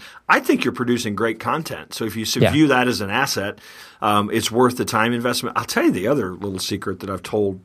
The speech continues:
Speaker 1: hundreds and hundreds, no, thousands and <laughs> thousands of people now,
Speaker 2: Mm-hmm.
Speaker 1: is that it's also a great tool to get access. So if you're a, even a local business and you want, l-,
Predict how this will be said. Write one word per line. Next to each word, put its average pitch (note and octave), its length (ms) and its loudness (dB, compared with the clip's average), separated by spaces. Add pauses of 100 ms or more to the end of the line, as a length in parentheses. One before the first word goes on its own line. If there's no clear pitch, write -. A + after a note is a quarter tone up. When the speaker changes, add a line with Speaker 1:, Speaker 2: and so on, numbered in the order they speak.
(100)
Speaker 1:
hundreds A2+ 520 -4
and F#2+ 160 -6
hundreds, G2+ 480 -4
no, F2 220 -12
thousands F#2+ 580 -4
and G#2+ 100 -6
<laughs> D3+ 80 -4
thousands A#2+ 380 0
of G2 100 -6
people G2 260 -6
now, F#2+ 220 -8
Speaker 2:
Mm-hmm. A#2 300 8 (180)
Speaker 1:
is B2 280 -2
that A2+ 280 2
it's B2 180 -4
also C#4 280 2
a E3+ 40 0
great A#2 400 -2
tool A#2+ 200 -2
to G#2+ 80 -4
get G2+ 100 -2
access. - 640 -6 (380)
So C3 360 4
if B2+ 200 0
you're E3 300 4
a, - 40 -6
even B2 240 -2
a A2 80 -2
local B2 360 2
business G#2+ 460 0
and G2 140 -4
you A#2+ 140 2
want, A#2 240 0 (120)
l-, A2 160 -10